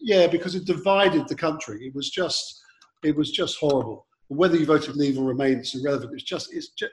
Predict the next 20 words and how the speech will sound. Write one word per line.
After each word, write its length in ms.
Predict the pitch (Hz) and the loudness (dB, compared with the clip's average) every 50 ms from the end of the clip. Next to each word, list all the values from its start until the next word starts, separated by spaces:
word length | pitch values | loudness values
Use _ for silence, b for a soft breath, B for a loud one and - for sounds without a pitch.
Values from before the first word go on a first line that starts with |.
| _ | _
the, 200 | 165 160 143 - - | -6 -6 -6 -2 0
the 180 | 156 151 - - - - | 0 0 -2 -4 -8 -4
animosity 640 | 180 180 180 160 160 175 165 170 151 - - - 127 | -2 0 0 2 2 2 0 0 -4 -6 -6 -6 -6
with 120 | 120 127 143 | -6 -4 -4
it 100 | - - | -4 -4
in 120 | 139 135 | -2 -2
the 60 | 131 127 | 0 0
U 120 | 135 131 131 | 0 0 -2
K 200 | - 147 127 117 | -2 -4 -4 -4
was 140 | 117 113 113 | -4 -4 -2
miserable. 360 | 147 160 151 - - - 110 - B B B B B B B B | 0 0 0 -2 -6 -12 -16 -16 B B B B B B B B
So, 420 | - - 196 196 190 190 190 196 | 0 4 6 6 8 6 6 4
um, 300 | 196 190 196 196 190 - B B B B _ - | 4 2 2 0 -2 -4 B B B B _ -6
and 120 | 196 185 | -4 -2
then 180 | 190 214 202 196 | 0 2 2 2
this 480 | 185 190 180 - - - - - - _ - 156 | 0 0 -2 -2 -4 -8 -12 -18 -20 _ -4 0
lockdown 440 | 165 180 180 180 - 170 156 147 | 0 0 0 0 -2 0 0 0
happened, 340 | 123 143 147 147 - 156 151 151 | 0 -2 -4 -2 -4 -4 -4 -2
so 140 | - 160 156 | -2 0 2
we, 160 | 151 151 156 | 2 2 0